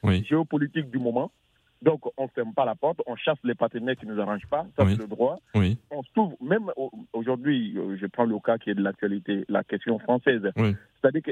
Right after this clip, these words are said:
Speaker 2: la question qui se passe aujourd'hui, il ne faut pas maintenir un partenariat dans lequel on, on n'est pas gagnant,
Speaker 1: Oui.
Speaker 2: dans
Speaker 1: Oui.
Speaker 2: lequel on n'est pas gagnant.
Speaker 1: Hmm.
Speaker 2: Mais ne ferme-, ne fermons jamais les portes.
Speaker 1: D'accord.
Speaker 2: Parce que les États évoluent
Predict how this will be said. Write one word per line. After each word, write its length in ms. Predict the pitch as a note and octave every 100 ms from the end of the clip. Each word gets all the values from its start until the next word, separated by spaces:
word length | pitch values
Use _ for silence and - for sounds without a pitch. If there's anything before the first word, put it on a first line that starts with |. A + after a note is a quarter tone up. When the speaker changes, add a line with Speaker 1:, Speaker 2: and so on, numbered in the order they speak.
| -
Speaker 2:
la 120 | B2+
question 300 | C#3+ C#3 F#3+
qui 120 | D3+
se 60 | -
passe 200 | D3 C#3+
aujourd'hui, 600 | A#2+ A#2 G2+ B2 G3 G#3+ _ _ -
il 20 |
ne 40 | C3
faut 80 |
pas 140 | C3 C#3
maintenir 440 | C#3+ D3+ D#3+ G3
un 100 | D3 C#3+
partenariat 460 | B2+ B2+ C#3+ D3+ B2+ A2+
dans 160 | B2+ B2
lequel 360 | A#2+ A#2 E3 E3 -
on, 240 | B2 A#2+ A#2+
on 60 |
n'est 100 | A2+
pas 180 | G#2 D3+
gagnant, 360 | C#3+ C#3 B2+ G#2+ -
Speaker 1:
Oui. 200 | A2 F#2 - A#2
Speaker 2:
dans 100 | A#2+
Speaker 1:
Oui. 60 |
Speaker 2:
lequel 200 | B2 D#3+
on 60 | D3
n'est 100 | A#2
pas 120 | B2+
gagnant. 300 | A#2+ A#2 G2+ -
Speaker 1:
Hmm. 200 | G#2+ F#2+ D#2
Speaker 2:
Mais 100 | D#3+
ne 80 | D#3+ D3+
ferme-, 360 | D#3+ D3 D3 C#3+
ne 120 | C3+
fermons 340 | C3 C#3 C#3 C3
jamais 320 | C3+ D3+ F#3+
les 120 | E3
portes. 240 | D3 C#3 - _ _
Speaker 1:
D'accord. 360 | G2 G#2 C3 -
Speaker 2:
Parce 0 |
que 180 | D#3+ -
les 280 | B2+ C3 C#3
États 180 | C#3 F#3
évoluent 380 | F#3 D#3 D#3 A2